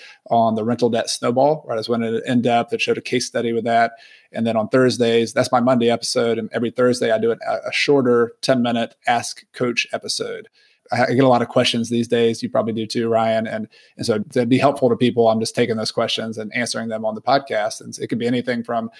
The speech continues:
how do you get more than four loans to how do wholesalers get paid to, you know, what's the financial independence number for me? And I get all sorts of fun questions that get to do that. And so I answer that on the podcast. I also have a blog, which I've been doing for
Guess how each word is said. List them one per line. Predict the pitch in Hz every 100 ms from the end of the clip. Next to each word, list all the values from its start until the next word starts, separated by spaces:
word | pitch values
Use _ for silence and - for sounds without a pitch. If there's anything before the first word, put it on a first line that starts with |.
| - _
how | -
do | 131
you | 123
get | 127
more | 127 123
than | 117
four | - 127
loans | 123 151 147 147 147 135
to | - 117 110
how | 113 143
do | 123
wholesalers | 127 139 143 143 127
get | - -
paid | 156 147 147 143 135 -
to, | 120 113 113 - - _
you | 123
know, | 113
what's | 127 -
the | 123
financial | 131 127 123
independence | 123 117 127 123 -
number | 131 127 123 120
for | 127
me? | 131 139 139 135 127
And | 110 - _ _ -
I | 131
get | 120
all | 117
sorts | 117 123 -
of | -
fun | 120 117
questions | 117 110 - 113 113
that | 110 113
get | 113
to | 107
do | 113
that. | 107 107 107 104
And | 107 - - _
so | -
I | 113
answer | 139 139
that | 127 123
on | 113
the |
podcast. | 127 151 139 147 139 131 -
I |
also | 135 - 117
have |
a | 110
blog, | 113 113 117 117 113
which | 110 110
I've | 107
been | 113
doing | 113 110
for | 110 110